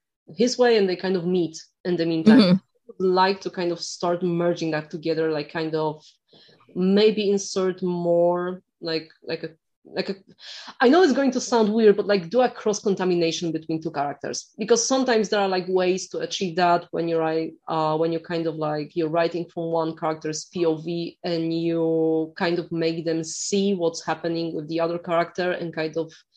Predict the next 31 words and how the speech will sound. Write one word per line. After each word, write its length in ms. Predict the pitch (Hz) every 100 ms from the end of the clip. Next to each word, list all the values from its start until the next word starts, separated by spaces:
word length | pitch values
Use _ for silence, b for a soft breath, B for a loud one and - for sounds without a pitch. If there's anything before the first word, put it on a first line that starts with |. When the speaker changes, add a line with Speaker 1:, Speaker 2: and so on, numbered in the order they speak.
| B B B -
Speaker 1:
maybe 180 | 202 208
not 220 | 220 180
read 180 | 226 190
their 140 | 175
minds, 340 | 160 151 170
but 220 | 156 156 165
read 140 | 165
their 120 | 156
expressions, 800 | 143 - 180 175 - 180 180 175
read 240 | 156 160 151
their, 480 | 151 151 151 147 143 _ -
uh, 600 | 156 151 151 147 147 139
like, 200 | 156 156
know 360 | 165 175 202 196
them 200 | 185 175
enough 400 | 175 165 165 -
to 560 | - 160 160 156 160 165
know 140 | 165
what 300 | 160 156 160
they're 180 | 151 143
thinking 440 | 143 - 190 190 175
about 440 | 170 170 170 -
or 140 | 165 160
what 260 | 156 156 156
they 380 | 160 151 156 156 156 156
may 220 | 160 160 160
be, 260 | 160 156
like, 200 | 143 139
trying 340 | - 147 147 147
to 140 | 170
do, 600 | 151 196 190 185 185